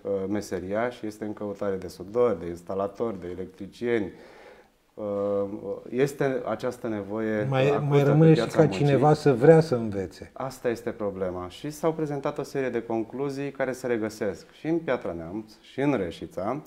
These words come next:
Speaker 1: și care cu siguranță se regăsesc în mai ma-, uh, în cea mai mare parte a,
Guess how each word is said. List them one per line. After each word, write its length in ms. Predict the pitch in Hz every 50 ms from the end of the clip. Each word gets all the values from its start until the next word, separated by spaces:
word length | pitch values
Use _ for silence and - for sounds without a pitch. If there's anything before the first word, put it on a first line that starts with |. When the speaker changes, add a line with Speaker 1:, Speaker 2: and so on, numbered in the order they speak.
| - - - _ _ _ _ _
Speaker 1:
și 120 | _ - -
care 200 | - 143 143 143
cu 80 | 139
siguranță 420 | 139 - 143 127 143 143 143 147 135
se 120 | 127 -
regăsesc 460 | 143 139 127 139 135 - 139 135 -
în 120 | - 135 135
mai 260 | 131 131 131 131 - -
ma-, 240 | 127 127 127 127 -
uh, 840 | 127 123 120 120 120 120 - - - - - 55 - - - - 120
în 100 | 120 117
cea 120 | - 139
mai 140 | 131 127 127
mare 200 | 127 123 123 120
parte 520 | 120 - - 117 117 113 - - 117 - - -
a, 420 | - 104 110 113 110 110 110 110